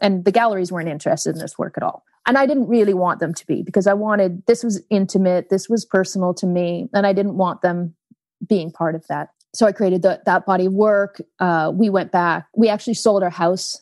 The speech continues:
and moved to our cottage. Uh, my husband had given up his job a few years before to,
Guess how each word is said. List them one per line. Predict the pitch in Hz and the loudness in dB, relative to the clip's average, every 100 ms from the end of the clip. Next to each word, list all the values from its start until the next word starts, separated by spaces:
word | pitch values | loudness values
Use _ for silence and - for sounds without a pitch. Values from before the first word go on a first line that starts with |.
| - | -2
and | 202 | 2
moved | 202 - | 2 0
to | 185 | 0
our | 180 | 0
cottage. | - 190 190 196 180 - - _ _ _ - | 0 0 2 0 -6 -12 -18 _ _ _ -4
Uh, | 175 165 | 0 2
my | 202 | 2
husband | 220 214 - 196 | 2 0 0 0
had | 190 | 0
given | 190 185 | 2 2
up | 185 175 | 0 0
his | 185 - | -2 0
job | 196 175 190 | 0 2 0
a | 180 | -2
few | 185 | -2
years | 185 175 175 | 0 0 0
before | 175 165 165 160 180 247 220 | -4 -2 0 2 0 -2 -8
to, | - 190 175 | 0 2 2